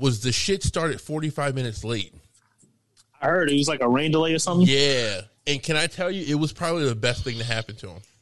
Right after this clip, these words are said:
Speaker 2: A word?
Speaker 1: Yeah, because, like, they had to, like, pretty, like, the shit was live. They couldn't, like, turn, turn the feed off. So, like,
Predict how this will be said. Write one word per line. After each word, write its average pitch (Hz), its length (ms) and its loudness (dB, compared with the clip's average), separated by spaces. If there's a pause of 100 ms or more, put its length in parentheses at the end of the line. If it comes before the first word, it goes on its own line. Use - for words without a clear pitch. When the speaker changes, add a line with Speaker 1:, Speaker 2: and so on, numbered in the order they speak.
(840)
Speaker 2:
A 117 80 4
word? 156 380 2
Speaker 1:
Yeah, 135 280 4
because, 120 480 -2
like, 123 440 -2
they 127 280 0
had 143 300 -2
to, 143 80 -2
like, 127 280 -4
pretty, 139 200 -4
like, 120 340 -4
the 127 80 -4
shit 160 240 -2
was 127 200 -6
live. 110 320 -2
They 110 120 -2
couldn't, 139 360 -4
like, 113 260 -4 (260)
turn, 135 320 -4 (120)
turn 123 260 -2 (100)
the 110 140 -6
feed 139 260 -6
off. 101 180 -4
So, 117 140 -4
like, 101 280 -6